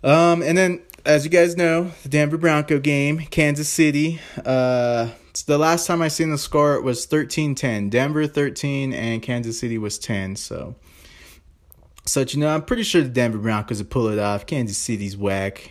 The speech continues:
I heard they have, like, a weak defense, so I'm hoping, hoping hoping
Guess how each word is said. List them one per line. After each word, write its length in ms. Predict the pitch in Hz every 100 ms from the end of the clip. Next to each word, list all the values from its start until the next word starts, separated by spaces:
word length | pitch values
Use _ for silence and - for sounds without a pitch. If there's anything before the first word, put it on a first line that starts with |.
| -
I 60 |
heard 160 | 131 135
they 80 | 120
have, 180 | 113
like, 220 | 110 98 104
a 80 |
weak 420 | 95 117 117 110 -
defense, 540 | 110 107 98 98 -
so 320 | - 95 98
I'm 160 | 110 113
hoping, 440 | 123 120 110 101 - - - - -
hoping 480 | 170 170 151 131 - _ _
hoping 500 | 190 269 262 127 104